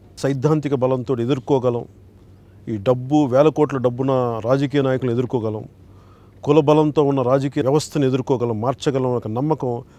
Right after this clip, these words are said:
మమ్మల్ని ఇక్కడి దాకా తీసుకొచ్చింది. దాని ఫలితమే ఈ రోజున మొన్న జరిగిన పంచాయతీ ఎన్నికల్లో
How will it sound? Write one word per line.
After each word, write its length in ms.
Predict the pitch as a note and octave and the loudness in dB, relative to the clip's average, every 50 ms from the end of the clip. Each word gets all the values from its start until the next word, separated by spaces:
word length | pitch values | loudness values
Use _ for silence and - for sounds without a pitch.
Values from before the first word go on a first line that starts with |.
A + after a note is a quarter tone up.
| - - A#2 | -16 -10 -8
మమ్మల్ని 180 | A2+ A#2 A#2 | -6 -4 -4
ఇక్కడి 180 | A2 - A#2 A2+ | -2 -2 -2 0
దాకా 160 | B2 A#2+ A#2+ | 0 -2 -2
తీసుకొచ్చింది. 560 | G#2+ - A2 - - G#2 F#2+ - - - - - - - - - - - _ - - - - - - - - - - - - - - - - - | -4 -8 -10 -12 -12 -14 -14 -14 -16 -20 -20 -20 -20 -20 -20 -20 -20 -20 _ -20 -20 -20 -20 -20 -20 -20 -20 -20 -20 -20 -20 -20 -20 -18 -12 -8
దాని 160 | G#2 G#2+ A2+ G#2+ | -8 -6 -6 -4
ఫలితమే 560 | - - C3+ D3+ E3+ D3 F3+ E3 D#3+ D3+ C#3 | -2 0 2 2 2 4 4 4 4 4 4
ఈ 20 | |
రోజున 500 | B2+ C3 C3+ B2+ A2+ C3+ B2+ A2 G2+ A2+ A#2+ A#2 - - - - A2 | 2 2 0 0 -2 -2 -2 -2 -4 -6 -10 -14 -20 -20 -16 -10 -8
మొన్న 140 | A2+ A#2 | -6 -4
జరిగిన 300 | A2+ G2+ B2+ B2+ C3 C#3 | -2 -2 0 0 0 0
పంచాయతీ 520 | C3+ - B2+ A#2+ A#2 - C3 B2 A#2+ - B2 | -2 -2 -2 -4 -2 0 -2 -2 -2 -2 -6
ఎన్నికల్లో 460 | A#2 A#2+ A2 - A#2 A2+ A2+ C3+ - | -6 -6 -6 -6 -6 -8 -8 -10 -14